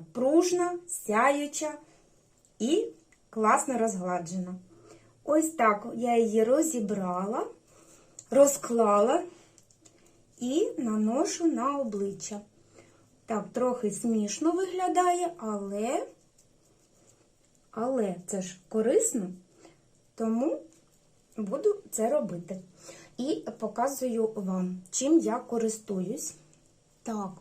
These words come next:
ось так. Вона, ці масочки зручні, вони з розмі-, е, з розрізами, тому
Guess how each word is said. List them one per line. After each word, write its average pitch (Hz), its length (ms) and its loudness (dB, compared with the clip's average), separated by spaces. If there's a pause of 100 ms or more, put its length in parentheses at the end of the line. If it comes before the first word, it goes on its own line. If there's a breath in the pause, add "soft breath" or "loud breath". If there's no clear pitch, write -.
(120)
ось 240 280 0
так. 190 340 -2
Вона, 285 420 4 (300 loud breath)
ці 311 140 4
масочки 247 600 2
зручні, 247 540 4
вони 277 300 4
з 254 80 -2
розмі-, 233 500 2
е, 233 180 8
з 214 100 4
розрізами, 311 680 4
тому 302 440 4